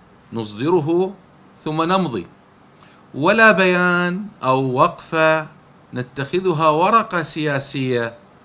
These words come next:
لنجني من ورائها مناصب ربما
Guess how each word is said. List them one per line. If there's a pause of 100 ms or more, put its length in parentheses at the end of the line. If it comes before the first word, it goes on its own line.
(320)
لنجني
من
ورائها (220)
مناصب (140)
ربما